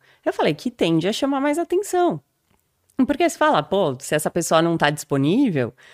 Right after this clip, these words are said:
deve ser uma pessoa muito bacana e tal." Eu te fiz uma metáfora ali, combinando com uma coisa que eu tinha falado antes. Era um, um exemplo. E coloquei dessa forma, mas juro. Então, tem muitas vezes que eu acho que, tipo assim, quem reclama, reclama.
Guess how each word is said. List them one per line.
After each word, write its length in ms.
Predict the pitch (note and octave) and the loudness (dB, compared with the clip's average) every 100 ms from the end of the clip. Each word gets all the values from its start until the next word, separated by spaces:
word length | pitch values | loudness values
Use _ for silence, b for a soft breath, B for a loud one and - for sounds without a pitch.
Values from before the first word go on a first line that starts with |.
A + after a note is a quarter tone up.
| b b | b b
deve 160 | D3 | 0
ser 100 | C3 | 2
uma 140 | D#3+ F#3+ | 0 0
pessoa 240 | B3+ G3 | 0 0
muito 240 | E3 D3 C#3 | 0 0 0
bacana 720 | B2+ - C#3+ F#3 E3+ C#3 B2+ | 0 2 4 4 4 2 -2
e 60 | |
tal." 280 | B2+ C#3+ E3+ | 2 4 4
Eu 60 | G3 | 0
te 100 | - | -2
fiz 180 | F#4 | -2
uma 180 | A4+ A#4 | -2 -4
metáfora 680 | B4+ C5 G#3 F3 A#3+ - C#3 | -6 -2 0 2 2 2 2
ali, 320 | C#3 D3+ G3+ F#3+ | 4 4 2 0
combinando 580 | E3+ E3 E3+ D#3 F#3 | 0 2 4 4 2
com 260 | G3 G#3+ G3+ | 0 0 0
uma 180 | E3+ F3+ | 0 0
coisa 260 | F3+ F#3 | 2 2
que 80 | F#3+ | 0
eu 60 | F#3 | 0
tinha 160 | G3 | 0
falado 380 | F#3 F3 F3 F3+ G3+ | 0 0 0 2 4
antes. 260 | D#3+ G#3 | 4 2
Era 160 | F#3+ G#3 | 0 -2
um, 320 | G4+ G#4+ F4+ | -2 -2 0
um 60 | D#4+ | 0
exemplo. 640 | F#4 F#3 E3+ C4 B3 C3 B B B - | 2 2 2 0 0 -2 B B B -4
E 160 | G#3+ | -4
coloquei 480 | - - A#3 B3 C4 | -4 4 6 6 2
dessa 280 | C#4 C#4 E4+ | 2 0 0
forma, 220 | G#3+ A3 G#3+ | 0 2 0
mas 100 | A#3+ | 0
juro. 400 | G#3+ C4 G#3+ D3 B B B | 0 2 2 0 B B B
Então, 580 | G3 G3+ A#3+ C4+ C4+ G#3 - | -4 0 2 2 0 -4 -2
tem 160 | C4+ | 2
muitas 400 | C4 C4 D4+ D4 | 4 2 0 -2
vezes 280 | G3+ A#3 B3+ | -2 -4 -4
que 120 | - | -4
eu 60 | G#3+ | -2
acho 220 | G3+ G#3 | -2 -4
que, 100 | G#3+ | -8
tipo 180 | G#3 - | -10 -8
assim, 260 | G#3+ F#3+ D#3 | -6 -4 -4
quem 200 | A3+ C#4 | -2 -2
reclama, 800 | A#3 - D3+ D3+ G#3+ G3+ C3 - | -4 -4 -2 0 0 -2 -6 -10
reclama. 600 | - G#3+ - C#4+ A3 F#3+ | -12 -12 -4 -4 -2 -6